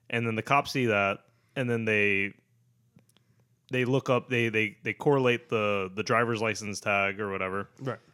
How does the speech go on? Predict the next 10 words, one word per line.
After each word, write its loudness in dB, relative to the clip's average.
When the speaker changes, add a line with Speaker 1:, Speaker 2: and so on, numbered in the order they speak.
Speaker 1:
And -2
then -2
they 0
scan 0
it, 0
they, 2
they -2
pull -2
him -4
over, -4